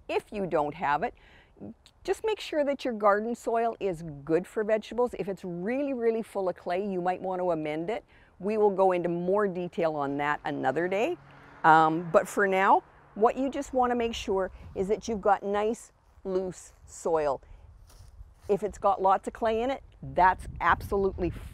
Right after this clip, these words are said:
fine. That stuff retains nutrients like crazy, and it's good for growing in.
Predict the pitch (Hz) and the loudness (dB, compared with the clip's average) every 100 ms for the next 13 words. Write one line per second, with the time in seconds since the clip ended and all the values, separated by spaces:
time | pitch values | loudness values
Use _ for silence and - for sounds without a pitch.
0 | - 143 143 160 226 - 180 - - 220 | 0 2 2 0 -4 0 2 2 -2 -4
1 | - 180 196 180 160 156 175 - 196 180 | -4 -8 -6 -6 -4 -4 -4 -4 -4 -4
2 | 131 165 151 - 165 156 160 240 277 - | -8 -6 -6 -6 -4 -2 -2 -2 -6 -8
3 | - - - _ _ _ _ - - 175 | -20 -20 -20 _ _ _ _ -18 -4 -4
4 | 147 - 175 151 - 139 139 135 131 151 | -4 -4 -4 -4 -4 4 4 4 -2 -4